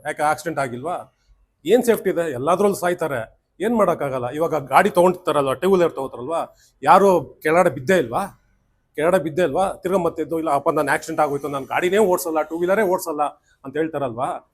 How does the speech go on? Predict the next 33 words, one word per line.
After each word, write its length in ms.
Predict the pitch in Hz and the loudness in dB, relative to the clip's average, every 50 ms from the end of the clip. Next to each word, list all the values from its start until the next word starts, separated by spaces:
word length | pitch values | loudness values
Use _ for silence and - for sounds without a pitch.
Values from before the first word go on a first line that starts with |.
| _ | _
ತಿರ್ಗಾ 140 | - 185 220 | -2 0 0
ಮತ್ತೆ 260 | 208 190 180 - 190 | 0 0 -2 -2 0
ಗಾಡಿ 260 | 151 160 170 185 170 143 | 2 2 2 2 2 0
ಟೂ 140 | - 180 | -2 -2
ವೀಲರ್ 200 | 175 175 170 160 | -2 0 0 0
ಓಡ್ಸೋದಿಲ್ವಾ? 580 | 143 147 143 - 175 123 123 110 107 139 185 190 - _ _ _ _ _ _ _ _ _ _ _ _ _ _ | -2 -4 -4 -6 -8 -8 -10 -10 -10 -10 -10 -10 -14 _ _ _ _ _ _ _ _ _ _ _ _ _ _
ಯಾಕೆ 200 | 190 226 220 220 | 0 0 2 2
ಓಡ್ಸೋದಿಲ್ಲ? 380 | 202 196 - 175 156 160 170 180 | 0 0 -2 -6 -6 -4 -4 -6
ಹಂಗೆ 420 | 180 175 _ _ - 214 269 262 | -6 -10 _ _ -4 -2 2 2
ಎಲ್ಲಾದ್ರಲ್ಲೂ 520 | 208 160 143 165 202 226 208 233 233 226 190 | 2 2 4 4 4 4 6 6 6 6 6
ಆಕ್ಸಿಡೆಂಟ್ 280 | 190 190 196 190 185 | 4 2 -2 -2 0
ಆಗುತ್ತೆ, 220 | 185 180 156 147 202 | 0 0 0 0 0
ಏನು 140 | 247 262 | 2 2
ಮಾಡೋಕ್ಕಾಗಲ್ಲ 540 | 220 196 196 196 190 185 170 156 160 151 143 | 2 2 2 2 2 2 0 0 0 -2 -4
ಸರ್. 320 | - - 170 156 - - _ _ _ _ _ _ _ _ _ _ 190 | -4 -4 -6 -6 -6 -10 _ _ _ _ _ _ _ _ _ _ 0
ನಾವು 300 | 185 196 233 262 240 240 | 4 6 6 6 6 4
ಟೂ 80 | 240 214 | 0 2
ವೀಲರೇ 260 | 214 208 202 208 220 | 4 4 4 4 4
ಓಡಿಸಿ 300 | 185 170 175 165 - 196 | 2 2 0 0 0 -2
ಹಂಗನ್ಸ, 280 | 151 156 170 165 139 | 0 0 0 0 0
ನಾವು 180 | 165 156 151 147 | -2 -2 -2 -4
ಬಿದ್ವಿ 300 | 123 151 139 180 190 190 | -4 -6 -4 0 2 2
ಅಂದ್ಬಿಟ್ಟು 480 | 180 180 175 160 165 - 170 170 160 147 | 2 2 0 -4 -4 -2 -2 0 0 -2
ತಿರ್ಗಾ 220 | - 165 151 180 | -4 -4 -4 -4
ಮತ್ತೆ, 440 | 156 156 - 156 131 - _ _ _ _ 147 143 | -4 -4 -6 -6 -8 -8 _ _ _ _ -8 -6
"ನಾನು 320 | 139 135 135 131 123 123 | -4 -4 -2 -4 -6 -6
ಟೂ 80 | 156 147 | -8 -6
ವೀಲರ್ 140 | 151 156 | -6 -6
ಬೇಡಪ್ಪ" 340 | 127 - 127 131 123 - - | -6 -4 -4 -4 -4 -4 -6
ಅಂದ್ಬಿಟ್ಟು 580 | 131 - - _ _ _ _ - 143 147 135 131 | -8 -8 -8 _ _ _ _ -10 -10 -10 -8 -8
ನಾನು 140 | 131 123 - | -8 -4 2
ಕಾರಲ್ಲಿ 280 | 127 151 202 202 175 | 4 6 6 6 4
ಹೋಗೋಕ್ಕಾಗತ್ತಾ? 680 | 156 120 123 110 - 110 110 _ _ 120 - _ _ | 0 -2 -4 -10 -14 -20 -20 _ _ -20 -20 _ _